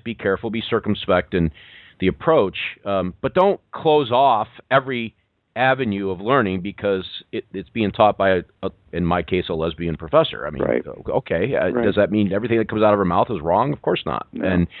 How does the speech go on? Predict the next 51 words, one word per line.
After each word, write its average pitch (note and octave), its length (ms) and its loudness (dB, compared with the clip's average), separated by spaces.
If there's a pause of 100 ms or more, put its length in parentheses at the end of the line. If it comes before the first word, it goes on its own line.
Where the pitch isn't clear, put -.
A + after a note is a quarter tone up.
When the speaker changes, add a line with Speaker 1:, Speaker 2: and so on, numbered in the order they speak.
(720)
Speaker 1:
so, G#2+ 440 6 (800)
and, A2 200 -2
and, A2 280 2
and G2+ 280 0 (460)
grab B2+ 360 6
a C#3 60 4
hold A#2 280 2
of G#2 60 -2
all G2+ 240 2
that G#2+ 180 2
it F2+ 120 -4
is F#2+ 420 0 (420)
and, F#2 400 -2
and F2+ 180 -4
chuck A#2+ 300 2
away G2+ 340 2
the E2+ 220 -2 (1120)
ungodliness F#2 800 2 (100)
that E2+ 240 -8
tends, F#2 220 -4 (160)
that F#2+ 240 -2
can G#2 440 2
sometimes F2 400 -4
come A2+ 200 0
from G#2 140 -6
that, F#2+ 160 -4
and B2+ 120 -2
then C#3 100 2
Speaker 2:
Mm-hmm. C#3 80 0
Speaker 1:
lose E3+ 220 0
the B2 180 -6
fear C3+ 260 4
of G2+ 100 0
the G2+ 120 -2
reality G#2+ 440 2
that G2 240 -6
just B2 180 -12
because B2+ 320 0
my A2+ 140 2
kid A2 200 -2
goes A2 240 2
to A#2+ 80 -4
a F#2 40 -2
public F2 280 -4
school F2 340 -2
or G#2+ 100 0
goes G2+ 320 0
to A2 100 0
a - 20 -2
secular F#2 440 0
school E2 400 -4